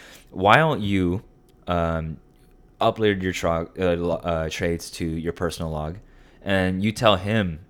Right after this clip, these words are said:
to do it as well. Or maybe you both do it on your own Excel sheet, right? Like, you guys get a, <laughs> oh my God, yeah,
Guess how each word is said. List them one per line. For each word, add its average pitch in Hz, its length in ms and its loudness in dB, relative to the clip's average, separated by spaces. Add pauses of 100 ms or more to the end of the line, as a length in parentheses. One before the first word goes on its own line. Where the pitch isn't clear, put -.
(120)
to - 100 -16
do 87 220 0
it 87 60 2
as 82 160 -2
well. 80 320 -4
Or 95 100 -6
maybe 117 420 2 (120)
you 98 180 -2
both 98 440 4 (100)
do 95 180 2
it 90 220 2
on 87 280 0
your 82 260 -4
own 90 360 0
Excel 85 340 -2
sheet, 71 200 -6
right? 85 160 -2
Like, 87 140 -4
you 107 120 0
guys 104 360 2 (1040)
get 101 260 4
a, 87 340 2
<laughs> - 40 -10
oh 82 720 0
my 80 120 -4
God, 78 240 -6
yeah, 104 460 2